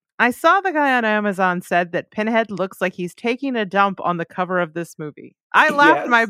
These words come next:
Speaker 1: butt off when I read that, this, his review. But I saw Amazon was selling it for five dollars, so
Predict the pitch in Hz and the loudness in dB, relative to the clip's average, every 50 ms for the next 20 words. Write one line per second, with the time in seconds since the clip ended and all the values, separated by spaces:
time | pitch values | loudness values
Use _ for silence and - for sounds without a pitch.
0 | 185 185 - 247 285 285 254 202 175 196 - - 196 175 160 156 156 147 151 147 | 0 4 4 6 6 6 4 2 2 0 -2 -2 -2 0 0 0 0 -2 -2 -4
1 | 151 147 156 147 156 165 170 - 160 180 165 - - - - 247 233 185 196 190 | -4 -2 -2 -2 -2 -2 -4 -4 -4 -4 -4 -4 -6 -4 -2 -2 -2 -2 -2 -4
2 | 165 160 147 131 - - - _ _ _ _ _ _ _ _ - 196 208 220 233 | -6 -6 -10 -12 -14 -16 -20 _ _ _ _ _ _ _ _ 2 2 2 2 2
3 | - - 349 392 359 277 320 311 311 294 277 294 285 254 208 - - - 226 233 | 2 2 2 4 2 2 0 -2 -2 0 0 0 0 0 -4 -6 -6 -4 -2 -2
4 | 262 277 294 311 311 - - 147 139 - _ - - 254 277 285 240 208 - 180 | 0 -2 -4 -6 -8 -10 -12 -14 -14 -6 _ 0 0 2 0 -2 -2 -2 0 0
5 | 170 143 127 - - - - - - 147 | 0 0 -4 -8 -14 -18 -14 -10 -8 -8